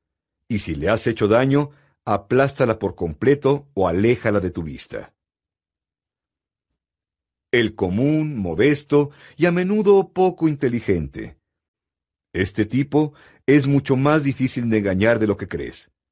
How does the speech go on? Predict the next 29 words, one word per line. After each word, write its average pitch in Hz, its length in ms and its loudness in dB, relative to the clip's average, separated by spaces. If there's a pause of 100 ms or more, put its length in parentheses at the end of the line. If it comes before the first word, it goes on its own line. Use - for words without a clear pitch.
(680)
Caer 127 460 2
en 120 100 -2
una 143 180 0
trampa 143 380 -2
suele 135 240 -2
implicar 123 460 -2
inteligencia 131 800 -2
e 123 80 0
imaginación, 117 840 -4 (760)
una 196 260 4
idea 139 280 4
de 127 100 2
las 117 120 0
posibles 113 500 0
recompensas. 87 840 -6 (680)
El 98 320 0
lerdo 160 540 0 (100)
no 143 240 2
morderá 151 360 0
el 131 100 -2
anzuelo, 127 560 -4 (240)
porque 85 340 -2
no 92 220 -2
lo 156 80 0
reconoce. 69 680 -10 (800)
Así 156 280 -2
de 190 100 2
ignorante 120 680 0
es. - 260 -18